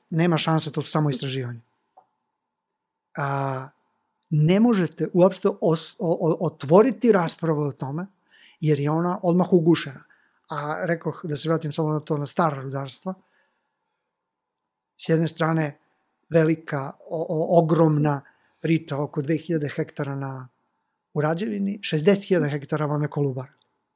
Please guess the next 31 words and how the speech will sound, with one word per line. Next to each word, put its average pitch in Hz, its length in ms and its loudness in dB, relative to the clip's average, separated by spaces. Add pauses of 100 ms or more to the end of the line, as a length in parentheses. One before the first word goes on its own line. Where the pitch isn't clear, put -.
(640)
O, 156 640 4 (360)
pričamo 160 400 2
o - 40 4
uglju 185 340 8
koji 156 200 -2
zagađuje 160 420 2
vazduh, 156 380 0
ne 160 100 2
samo 160 240 2
toj 151 280 0 (320)
okolini, 160 460 -2
nego 147 220 -6
po-, 156 600 -8
pola 156 200 -2
Srbije 151 420 -2
ima 139 180 -8 (420)
zbog 143 220 -6
toga 147 240 0
drugačiji 139 400 -6
vazduh, 170 280 -4 (720)
s - 120 -8
tim 143 140 -4
što - 180 -10
sad 143 300 -8
ja 143 160 -2
ne 139 400 -4 (320)
navlačim 156 640 -2
bes 160 480 2
<laughs> - 180 -2
na 175 160 0
Kolubaru. 170 560 2